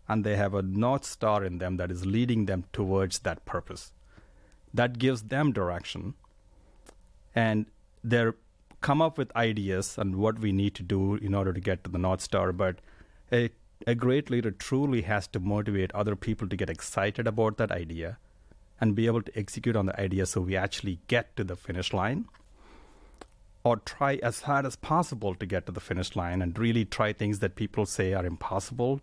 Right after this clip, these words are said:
to get there. And along the process, I think that one of the most important things for leaders to, to, to, to be recognized as leaders is they have to have followers.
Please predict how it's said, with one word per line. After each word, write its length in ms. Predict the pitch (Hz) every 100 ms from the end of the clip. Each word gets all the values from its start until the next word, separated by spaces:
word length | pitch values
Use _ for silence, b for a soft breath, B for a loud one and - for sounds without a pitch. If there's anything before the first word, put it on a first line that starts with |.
| -
to 60 |
get 340 | 95 98 95 -
there. 260 | 78 - - B B B B B
And 140 | B 117
along 380 | 120 131 165 156
the 80 |
process, 580 | 127 - 123 127 110 101
I 60 | 101
think 180 | 113 113
that 60 |
one 100 | 107
of 60 | 104
the 80 | 95
most 260 | 98 -
important 500 | 95 95 - 139 120
things 220 | - 104
for 140 | - 101
leaders 360 | 92 95 95 -
to, 320 | 92 87 90 - b b b b b b - - - - - - - - - - - -
to, 180 | - 107 - -
to, 200 | 117 104 -
to 260 | - 104 98 - - - - - - -
be 120 | 120
recognized 680 | 110 123 123 135 127 123 -
as 160 | 104 101
leaders 460 | 127 151 98 -
is 120 | 98
they 140 | 92 95
have 300 | - 156 -
to 100 | 113
have 200 | 104 98
followers. 720 | - 104 104 92 82 -